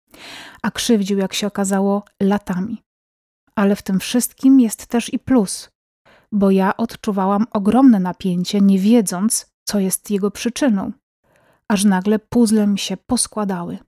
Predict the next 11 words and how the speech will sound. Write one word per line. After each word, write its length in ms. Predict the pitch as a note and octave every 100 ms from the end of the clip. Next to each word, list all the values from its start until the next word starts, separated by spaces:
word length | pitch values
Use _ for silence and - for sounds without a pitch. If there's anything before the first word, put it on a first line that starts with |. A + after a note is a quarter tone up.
| _ _ _ _ _ _
ponieważ 320 | - G#3 G3 G3+
okazało 460 | - F#3+ A#3 G#3
się, 220 | - - G3+ _ _ _ _ -
że 180 | A3 A#3+
jestem 440 | A#3+ - A#3+ A#3+ - _ _ _ -
współuzależniona. 1300 | - - - D4+ D#4 D4 C#4 C#4 C4+ C#4 G#3 F#3 G3+ _ _ _ _ _
Trafiłam 460 | - G#3 B3+ A#3 G#3+
na 100 | G#3
terapię 400 | G#3+ A3+ - A#3+
grupową, 540 | B3 - F#3 F#3 F#3+
którą 260 | - G3+